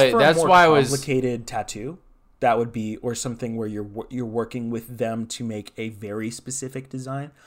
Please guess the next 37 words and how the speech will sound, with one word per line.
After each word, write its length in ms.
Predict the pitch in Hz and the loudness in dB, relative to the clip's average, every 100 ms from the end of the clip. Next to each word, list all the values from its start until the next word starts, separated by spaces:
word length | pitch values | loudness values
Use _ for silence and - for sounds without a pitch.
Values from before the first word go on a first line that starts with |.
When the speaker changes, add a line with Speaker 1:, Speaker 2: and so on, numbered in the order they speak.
| _ _ _ | _ _ _
Speaker 1:
For 80 | - | -2
Speaker 2:
Or 40 | |
Speaker 1:
sure. 200 | 180 262 156 | 4 6 6
Speaker 2:
something 220 | 147 143 | 4 -2
like 140 | 147 | -4
that. 300 | - 160 - | -4 -4 -6
So, 120 | 131 139 | -2 4
Speaker 1:
And 100 | 147 | 6
Speaker 2:
like, 40 | |
Speaker 1:
that's 180 | 202 214 | 8 8
why 140 | 214 | 10
I 40 | 190 | 10
was 160 | 180 | 8
confused, 360 | 170 131 151 120 | 2 0 0 0
'cause 100 | 104 | 0
I've 140 | 110 | -2
just 160 | 104 - | -2 -4
never 320 | 107 95 95 - - | -2 -2 -6 -12 -8
gotten 280 | 104 90 90 | -2 -2 0
a 40 | |
Speaker 2:
a 40 | 139 | 0
lot 260 | 135 135 | 4 4
of, 60 | 143 | 4
Speaker 1:
tattoo. 260 | 143 85 - | 0 -4 -4
Speaker 2:
a 60 | 131 | -2
lot 260 | 131 131 147 | 2 4 4
of 120 | 139 | 0
walk-ins 760 | 113 110 120 135 135 139 143 - - | -2 0 0 -4 -4 -4 -6 -10 -6
are 280 | 117 113 110 | -2 -2 -4
generally, 440 | 117 120 120 120 | -6 -8 -6 -6
like, 300 | 117 104 101 - | -4 -6 -8 -14
if 140 | - | -14
you've 120 | 120 113 | -12 -12
seen 280 | - 113 | -10 -10
tattoos 540 | 113 110 - 120 113 101 | -12 -14 -14 -10 -10 -10
of, 180 | 110 101 | -12 -12
like, 360 | 98 95 - | -10 -12 -14